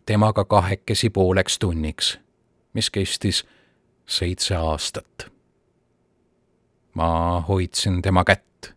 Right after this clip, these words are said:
Ta vaatas mulle otsa. Kõik, mis meil kahel oli teineteisele öelda,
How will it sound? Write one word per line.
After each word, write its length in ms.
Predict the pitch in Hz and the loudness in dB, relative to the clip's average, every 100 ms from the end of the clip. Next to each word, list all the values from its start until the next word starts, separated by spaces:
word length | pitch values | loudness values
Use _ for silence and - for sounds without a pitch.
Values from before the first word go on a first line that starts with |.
| _ _ _ _ _ _ _ _ - - - _ _ _ _ _ _ _ _ - | _ _ _ _ _ _ _ _ -20 -20 -20 _ _ _ _ _ _ _ _ 0
Ta 160 | 113 123 | 4 4
vaatas 440 | 131 123 117 - | 2 0 -4 2
mulle 260 | 117 117 95 | 4 4 4
otsa. 560 | 80 _ - - 78 71 - _ _ _ _ _ _ _ _ _ _ _ _ - 104 | 0 _ -4 -2 -2 -8 -20 _ _ _ _ _ _ _ _ _ _ _ _ -6 0
Kõik, 360 | 110 - - | 0 -2 -8
mis 300 | 98 101 - | -2 0 0
meil 240 | 101 107 98 | 2 2 2
kahel 380 | 107 98 101 92 | 2 2 2 2
oli 180 | 95 | 2
teineteisele 680 | 92 95 107 104 101 - 104 | 2 2 4 2 2 2 2
öelda, 500 | 85 113 110 87 - | 4 4 2 2 0